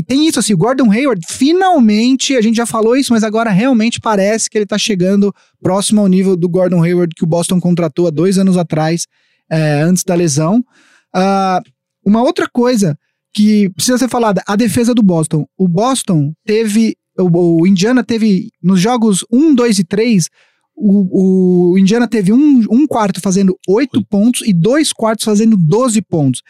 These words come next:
Speaker 1: E aí, nessa hora que você vê a importância de ter um, um, um pontuador como o Oladipo no time. Hora que a,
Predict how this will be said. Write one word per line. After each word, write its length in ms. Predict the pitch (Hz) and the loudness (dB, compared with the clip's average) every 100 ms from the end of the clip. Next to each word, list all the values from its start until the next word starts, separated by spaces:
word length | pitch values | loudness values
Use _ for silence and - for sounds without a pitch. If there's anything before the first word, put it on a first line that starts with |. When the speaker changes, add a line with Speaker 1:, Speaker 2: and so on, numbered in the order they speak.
| _ - | _ -2
Speaker 1:
E 100 | 208 | 0
aí, 120 | 240 | 2
nessa 260 | 254 247 | 0 0
hora 180 | 240 269 | 0 -2
que 80 | 240 | -2
você 220 | 254 233 | -2 0
vê 120 | 202 | 0
a 40 | 240 | 0
importância 600 | 220 214 185 247 123 - _ - | 0 -2 -2 -2 -2 -6 _ -4
de 120 | 175 | -4
ter 200 | - 226 | -2 0
um, 160 | 254 233 - | 2 2 2
um, 280 | 202 202 196 | 2 2 2
um 220 | 190 185 | 2 2
pontuador 500 | 165 202 190 170 214 - | 2 0 0 0 0 -2
como 260 | 220 226 233 | 0 2 2
o 40 | |
Oladipo 500 | 233 220 170 220 226 | 2 0 0 0 0
no 80 | 220 | 0
time. 380 | - 196 165 139 _ _ _ _ _ | 0 0 0 -2 _ _ _ _ _
Hora 200 | 185 226 | -4 -4
que 140 | 226 247 | -2 -2
a, 140 | 220 | 0